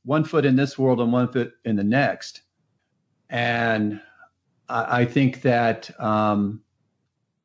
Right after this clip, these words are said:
they can use, w-, they'll, they can and will use whatever means possible to communicate and, and do it so in such a profound way,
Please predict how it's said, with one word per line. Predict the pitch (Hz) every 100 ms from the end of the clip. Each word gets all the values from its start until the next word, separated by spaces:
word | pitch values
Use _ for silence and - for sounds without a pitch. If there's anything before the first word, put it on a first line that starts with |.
| _ _ _ _ _ _ _ -
they | 156 131 131
can | 131 131
use, | 143 170 147 131 - -
w-, | 135 -
they'll, | 143 147
they | 131 139 139
can | - 170 160 135
and | 117
will | 151 170
use | 123 117 123
whatever | 127 131 120
means | 117 127 139 127
possible | - 135 135 151 123 101 104 107 107 _ _ _ _ _ _ _ _ _ _ _ _ _ -
to | 135 127 117 113 117 - -
communicate | 127 135 202 - 76 - - _ _ _ _ _ - -
and, | 120 117
and | 120 117
do | 107 135
it | 135 135
so | - 139 131
in | - 113
such | 135 131
a |
profound | - 120 - 123 120 107
way, | 131 143 127 113 107